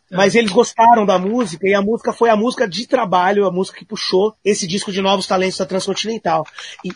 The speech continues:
Speaker 2: e, e faz a gente trabalhar bastante até hoje. É uma composição de dois amigos cariocas, o, o Bruno Andrade e o Julinho Santos. Julinho Santos integra hoje a banda do,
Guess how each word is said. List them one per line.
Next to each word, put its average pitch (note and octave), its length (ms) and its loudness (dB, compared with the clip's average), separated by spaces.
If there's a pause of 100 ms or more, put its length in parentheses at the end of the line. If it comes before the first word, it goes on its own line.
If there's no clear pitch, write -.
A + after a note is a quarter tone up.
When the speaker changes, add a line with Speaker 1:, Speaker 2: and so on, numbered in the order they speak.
Speaker 2:
e, F#3+ 340 -4
e F3+ 80 -4
faz A3+ 220 2
a G#3+ 40 4
gente G3+ 160 -2
trabalhar F#3+ 400 4
bastante G3 420 0
até A3 160 -2
hoje. F#3 280 2
É E3 40 -2
uma E3+ 120 -2
composição F#3 640 -2
de E3 140 -8
dois F#3 360 2 (320)
amigos E3 480 0
cariocas, E3 680 0 (540)
o, D3 800 0
o D#3 40 -4
Bruno F#3+ 260 4
Andrade F#3 640 2 (340)
e F3+ 160 0
o F#3 240 8
Julinho G3+ 320 2
Santos. G3+ 400 0
Julinho G3 220 0
Santos G#3 340 -2
integra F#3 500 0
hoje F#3 220 -2
a F3+ 60 0
banda F3+ 300 -4
do, E3+ 440 -4